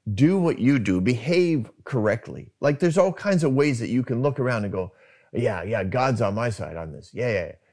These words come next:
God's doing this. Yeah, I'm going to, you know, sick God on them. I'm gonna, I'm gonna, whatever." And, and you, s-, you literally have created a God that you use, like, you control him.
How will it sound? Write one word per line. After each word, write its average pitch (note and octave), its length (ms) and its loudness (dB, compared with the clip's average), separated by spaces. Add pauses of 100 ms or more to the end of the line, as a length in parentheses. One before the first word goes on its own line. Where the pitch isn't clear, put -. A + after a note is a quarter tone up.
(100)
God's C3 440 -2
doing A#2 300 2
this. G2 220 -6
Yeah, G#2 340 -4
I'm C#3+ 320 -2
going A#2+ 360 -2
to, G2 340 -6 (320)
you G2+ 100 -4
know, F2 240 -6 (100)
sick - 640 -6 (180)
God A#2+ 380 0
on F#2+ 180 -4
them. F#2+ 220 -4
I'm B2+ 120 -2
gonna, G2 240 -4 (240)
I'm B2+ 140 -2
gonna, F2+ 360 -2
whatever." G2+ 420 0 (120)
And, A#2 280 -2 (680)
and C#3 200 2
you, C#3+ 140 4
s-, - 220 -6 (200)
you D3+ 240 4
literally E3+ 640 2
have C3+ 200 0
created D#3+ 640 0
a D3 60 4
God C3+ 440 0
that A#2+ 180 -4
you F#3 420 2
use, A2+ 720 0 (680)
like, C#3 220 0
you G#3 320 4
control A3+ 680 0
him. F2+ 420 -10